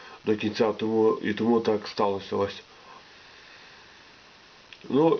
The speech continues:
і ще можу сказати, що в Тіктоці так само є, я стікери в Тіктоці зробив. Так само можете їх зацінити, під-, ну,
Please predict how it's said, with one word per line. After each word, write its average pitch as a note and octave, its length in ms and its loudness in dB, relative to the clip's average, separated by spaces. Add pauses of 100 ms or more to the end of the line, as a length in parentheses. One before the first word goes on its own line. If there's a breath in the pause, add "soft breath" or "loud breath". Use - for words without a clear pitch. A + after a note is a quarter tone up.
і G#2+ 40 -4
ще C3+ 200 2
можу B2+ 280 2
сказати, C3 380 0
що B2 340 2
в A#2 100 -4
Тіктоці C3 480 0
так A#2 160 -4
само D3+ 280 2
є, C#3+ 180 4
я B2+ 140 2
стікери - 440 2
в C3+ 80 0
Тіктоці C3+ 640 2
зробив. B2+ 500 4 (680 loud breath)
Так - 160 -2
само B2 200 4
можете A2+ 360 0
їх A2 240 2
зацінити, A#2 520 2
під-, - 120 -14 (220)
ну, G2 360 2